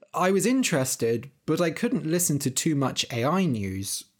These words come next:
or I would start to worry. But the other day, I heard an episode of the podcast Your Undivided Attention. The podcast episode is called The A I Dilemma. A dilemma is a serious problem or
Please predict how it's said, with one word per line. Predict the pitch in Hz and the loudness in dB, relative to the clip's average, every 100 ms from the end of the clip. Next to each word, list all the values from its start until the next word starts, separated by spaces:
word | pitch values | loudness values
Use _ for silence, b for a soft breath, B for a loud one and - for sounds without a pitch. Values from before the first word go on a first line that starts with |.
| - | -8
or | 131 127 | -4 0
I | 117 | 0
would | 113 - | -2 -4
start | - 110 107 | -4 -4 -6
to | - | -6
worry. | 107 139 98 98 - B B B B B | -2 -2 -2 -8 -18 B B B B B
But | - 127 156 165 - - | -14 -2 0 0 -4 -2
the | 131 | 0
other | 143 196 | 0 0
day, | 120 90 90 135 175 B B B | -2 -2 -4 -4 -4 B B B
I | 147 160 | -2 0
heard | 165 233 226 | 2 2 2
an | 170 | 0
episode | 165 170 165 156 156 147 | -2 -2 2 2 0 -2
of | 123 | -6
the | 123 | -8
podcast | - 139 - - 131 123 - - _ | -4 -6 -4 -4 -2 -2 -4 -10 _
Your | 117 123 117 117 | -2 0 0 0
Undivided | 180 196 185 139 123 127 123 - | 0 0 0 0 0 0 -4 -6
Attention. | - 120 107 - 104 - B B B B 139 | -6 -6 -6 -8 -10 -12 B B B B -4
The | |
podcast | 143 208 - 147 123 - | 0 -2 0 -2 -2 -4
episode | 113 - 120 139 151 143 | -6 -2 0 0 -2 -4
is | - | -6
called | - 127 120 120 - | -2 -2 -2 -4 -6
The | 123 127 - | -4 -4 -2
A | 151 175 175 - | -2 0 0 -2
I | 113 117 | -2 -2
Dilemma. | 113 120 107 98 95 101 _ _ | -2 -2 -2 -2 -6 -12 _ _
A | 139 | -2
dilemma | 139 139 151 175 175 170 170 | 0 2 2 2 2 0 -2
is | 117 | -2
a | 110 | 0
serious | - 175 175 175 175 | 0 2 2 0 -2
problem | - 131 120 123 120 123 123 - | -4 -4 0 0 0 0 -2 -4
or | 110 95 | -4 -4